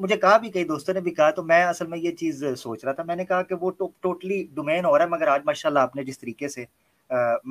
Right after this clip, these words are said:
अल्हम्दुलिल्लाह, अल्लाह का शुक्र है, हमें पता है कि अल्हम्दुलिल्लाह दीन के, दीन इस्लाम का जामे तौर पर, मजमूई तौर पर दिफा अल्हम्दुलिल्लाह हमारे,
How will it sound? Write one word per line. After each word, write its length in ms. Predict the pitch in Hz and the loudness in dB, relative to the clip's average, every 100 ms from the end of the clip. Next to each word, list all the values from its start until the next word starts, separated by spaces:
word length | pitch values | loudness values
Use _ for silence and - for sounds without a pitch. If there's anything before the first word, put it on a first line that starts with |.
| 131 | -4
अल्हम्दुलिल्लाह, 540 | 139 165 220 180 139 | -2 -2 -4 2 4
अल्लाह 140 | 147 - | 4 2
का 60 | |
शुक्र 240 | - - 277 | -2 -2 0
है, 60 | |
हमें 140 | 147 127 | 0 -2
पता 200 | 131 165 | 0 2
है 140 | 147 | 0
कि 140 | 143 151 | -2 -6
अल्हम्दुलिल्लाह 760 | 123 127 113 143 131 120 123 | -6 -8 -6 -4 -2 -2 -4
दीन 260 | 120 123 131 | -4 -6 -6
के, 140 | 135 | -8
दीन 240 | 127 123 127 | -8 -8 -8
इस्लाम 360 | - 117 120 | -6 -6 -4
का 120 | 127 | -6
जामे 340 | 123 127 135 165 | -4 -2 0 0
तौर 240 | 135 113 - | 0 -2 -4
पर, 100 | 127 | -10
मजमूई 300 | 117 120 160 | -12 -10 -6
तौर 200 | 131 120 | -4 -6
पर 60 | 113 | -10
दिफा 260 | 107 127 | -8 -4
अल्हम्दुलिल्लाह 560 | 123 - 120 113 113 120 | -4 -4 -12 -14 -10 -8
हमारे, 240 | 110 110 | -8 -10